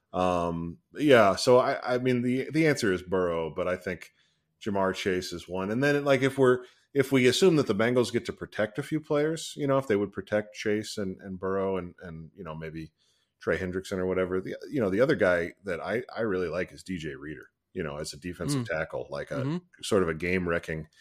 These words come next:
Speaker 1: you know, him and Tomlinson as, as your starting defensive tackles would be pretty formidable. Um, and then shout out to Mike Hilton.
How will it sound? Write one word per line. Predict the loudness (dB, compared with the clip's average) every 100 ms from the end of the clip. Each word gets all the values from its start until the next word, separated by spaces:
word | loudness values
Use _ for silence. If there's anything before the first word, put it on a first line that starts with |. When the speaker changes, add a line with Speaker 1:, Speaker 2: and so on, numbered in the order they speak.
| -20 -20 _ _
Speaker 1:
you | -2
know, | -2
him | 4 4
and | 4
Tomlinson | 2 2 2 0 -2 -4
as, | -4 -4
as | -6 -6 -6 -8 -10
your | -8
starting | 0 2 2 0
defensive | -4 -6 -8 -4
tackles | -2 -2 -6 -8
would | -10
be | -10
pretty | -4 -4 -2
formidable. | -2 -2 -2 -4 -6 -10 _ _ _ _ _
Um, | -8 -6 -6 0
and | 6
then | 6 6 0
shout | 8 8
out | 8
to | 6
Mike | 4
Hilton. | 4 0 -2